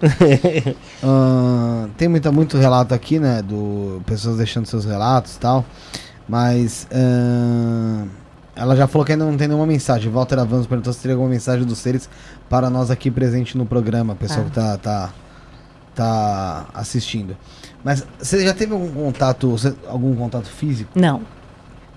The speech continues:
Speaker 3: Não, só como se
Speaker 2: Visual,
Speaker 3: fosse
Speaker 2: ali?
Speaker 3: um espírito mesmo, assim, como se fosse um
Speaker 2: Visual espírito.
Speaker 3: É, como se fosse um holograma.
Speaker 2: E ele conversou com você que ele realmente era um ser de outro
Speaker 3: Sim,
Speaker 2: local.
Speaker 3: sim.
Speaker 2: De
Speaker 3: Aí
Speaker 2: que
Speaker 3: ele
Speaker 2: lugar era?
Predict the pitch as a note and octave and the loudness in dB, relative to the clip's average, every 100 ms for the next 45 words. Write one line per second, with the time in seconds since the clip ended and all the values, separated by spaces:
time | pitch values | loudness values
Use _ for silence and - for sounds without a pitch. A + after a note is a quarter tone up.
0 | - - F3 D#3+ C#3+ - A2+ F#3 A3 A3+ | -20 -6 -2 0 -2 -2 2 4 6 4
1 | A#3 A3+ C3 G#3+ A3 A3 - F3 D#3 - | 6 4 4 4 2 2 -2 -2 -2 -4
2 | F3 D3+ A#2+ C3+ C3+ - C#3+ C#3 D3+ - | -2 -2 -6 -6 -6 -4 -6 -4 -6 -2
3 | D#3 - F3+ F3 B2 C3 D3+ E3 C#3+ A2 | -4 -2 0 2 2 4 4 2 0 -2
4 | - - F3 D3+ C#3 D#3 F#3 - F#3+ G#3 | -6 -4 0 0 0 -4 -2 0 2 2
5 | F3+ D#3+ D3+ C#3 C3+ C#3+ D3 D#3 C#3 D#3 | 2 2 2 2 4 4 4 4 2 0
6 | D3+ D3+ C#3 F3 D3+ D3 D#3+ D#3+ E3+ - | -2 -2 0 2 4 4 2 2 0 0
7 | D3+ E3 - - B2 D3 A3+ E3 D3+ C#3 | 0 0 -4 -4 4 6 8 6 6 4
8 | G2+ F3 D3 C#3+ D#3+ D#3+ E3 E3+ C3+ A#2+ | 0 0 -2 -2 0 2 4 2 2 0
9 | A2 F#2+ F2+ | -4 -10 -12